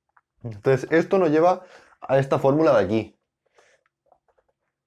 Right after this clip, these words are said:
¿vale? Que dice que el incremento del descenso crioscópico es igual a la constante,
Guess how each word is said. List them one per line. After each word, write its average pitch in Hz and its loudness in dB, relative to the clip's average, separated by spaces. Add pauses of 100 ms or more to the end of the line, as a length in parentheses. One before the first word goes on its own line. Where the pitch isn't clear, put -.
(160)
¿vale? 139 -2
Que 127 0
dice 104 -2
que 117 -2 (220)
el 113 -4
incremento 123 -2 (360)
del 120 0
descenso 107 -2
crioscópico 156 -2 (1400)
es - -4
igual 120 0
a 120 0 (260)
la 120 0 (300)
constante, 117 -2